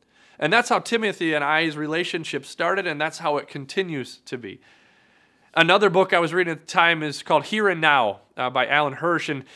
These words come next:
and he, in, in that he says that if we want to experience heaven, people should be able to experience just a foretaste of what that's like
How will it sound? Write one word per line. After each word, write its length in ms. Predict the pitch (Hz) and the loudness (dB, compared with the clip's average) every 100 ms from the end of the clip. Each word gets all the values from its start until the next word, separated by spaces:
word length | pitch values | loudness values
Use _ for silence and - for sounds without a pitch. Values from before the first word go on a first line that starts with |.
| - | -14
and 120 | 139 | -10
he, 100 | 156 | -4
in, 140 | 190 190 | -4 -2
in 180 | 202 214 | -2 2
that 180 | 165 | 0
he 100 | 147 | 0
says 280 | 160 165 147 | -4 -4 -2
that 140 | 147 147 | -4 -4
if 160 | - | -6
we 100 | 220 | -4
want 260 | 269 226 185 | 0 0 -2
to 60 | |
experience 920 | 151 - - 190 190 185 151 123 - - - | -6 -10 -10 -2 0 2 0 -6 -14 -20 -4
heaven, 400 | 180 139 92 92 _ _ _ _ _ _ _ _ _ _ - | -2 0 -4 -14 _ _ _ _ _ _ _ _ _ _ -4
people 320 | 220 220 202 | -2 0 -2
should 240 | - 170 | -2 -2
be 160 | 160 170 | -2 0
able 240 | 262 220 | 0 0
to 100 | 165 | 0
experience 480 | 147 - 170 156 143 | -2 -6 -4 -4 -4
just 220 | 180 180 | -8 -8
a 80 | 156 - _ | -10 -14 _
foretaste 800 | 220 247 254 247 170 135 - - - | 4 8 8 6 0 -2 -4 -14 -10
of 140 | 127 | -4
what 220 | 139 139 | -2 -2
that's 280 | 127 120 - | -2 -4 -4
like 320 | 113 104 - | -4 -6 -8